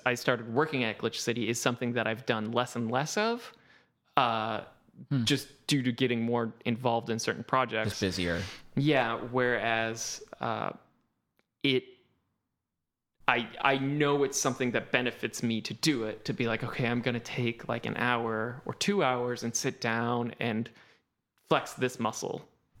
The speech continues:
Speaker 2: Mm-hmm.
Speaker 1: that makes my life feel better."
Speaker 2: Yeah.
Speaker 1: Um, but it, it becomes less, it, it almost is, like, feels like exercise at some points where it's like, "Oh, you should really do some drawing. Like, it'll make you feel better
Speaker 2: Hmm.
Speaker 1: after you've done it."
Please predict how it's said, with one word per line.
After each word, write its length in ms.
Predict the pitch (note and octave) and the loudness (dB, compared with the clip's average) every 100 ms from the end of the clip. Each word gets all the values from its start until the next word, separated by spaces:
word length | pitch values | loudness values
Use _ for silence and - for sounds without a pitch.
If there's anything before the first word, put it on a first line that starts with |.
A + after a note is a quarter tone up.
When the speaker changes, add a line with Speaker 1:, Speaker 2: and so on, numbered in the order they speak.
| - - - | -20 -10 -4
Speaker 2:
Mm-hmm. 160 | G#2 | 2
Speaker 1:
that 400 | A#2 G#2+ - - - - - | 2 2 -4 -18 -20 -20 -2
makes 280 | C3 A#2 - | 0 0 4
my 180 | B2+ A#2 | 4 4
life 320 | G#2 A#2 - - _ | 0 -8 -14 -20 _
feel 140 | - G2 | -4 -2
better." 380 | - - - - | -2 -2 -4 0
Speaker 2:
Yeah. 240 | G2+ F2 G2 - | 2 2 -2 0
Speaker 1:
Um, 500 | B2+ A2 G#2+ - D3+ - _ _ _ _ _ _ _ _ _ - | 0 0 -2 -4 -6 -10 _ _ _ _ _ _ _ _ _ 0
but 240 | A#2+ - | 2 2
it, 180 | B2 A#2 | 0 0
it 220 | A#2 A#2+ | -2 -2
becomes 340 | B2 - A#2+ B2 | -2 -2 -2 0
less, 240 | A#2+ - | -2 -2
it, 100 | - B2 A#2 | -2 0 2
it 220 | C#3 B2 | 2 2
almost 400 | A#2+ A2+ - - _ - - - | 0 -2 -6 -12 _ -20 -4 -2
is, 280 | A#2 C#3+ - _ _ | -2 -4 -14 _ _
like, 340 | B2+ B2 A#2 - | -2 -2 -2 -2
feels 260 | - D#3 | 2 2
like 180 | A#2 A2+ - | 0 -2 -2
exercise 520 | - A#2+ - A2+ A#2 | 0 -2 2 2 0
at 100 | G2+ | -2
some 160 | A#2 A#2+ | -2 0
points 280 | A#2+ A2+ | -2 0
where 80 | B2+ | -2
it's 100 | A#2+ | 0
like, 160 | B2+ G3 | 0 0
"Oh, 20 | |
you 120 | F#3 | 0
should 180 | F3+ F3+ | 0 -2
really 160 | G#3 F3+ | 0 0
do 120 | F3+ | 0
some 160 | - C3 | -2 0
drawing. 460 | E3+ E3+ A2 C#3+ - | 2 0 -2 -6 -2
Like, 160 | - D#3+ | -2 2
it'll 120 | D3+ | 0
make 160 | D3 - | 0 -4
you 80 | |
feel 200 | B2 C#3+ A#2+ | -4 -2 2
better 400 | A#2+ A2+ A#2 - | 0 0 -4 -2
Speaker 2:
Hmm. 140 | G#2 F#2 - | -4 -4 -4
Speaker 1:
after 220 | A#2+ - | -4 -2
you've 160 | B2 C3 | -4 0
done 200 | B2+ A#2 | 0 0
it." 180 | - - | -2 -6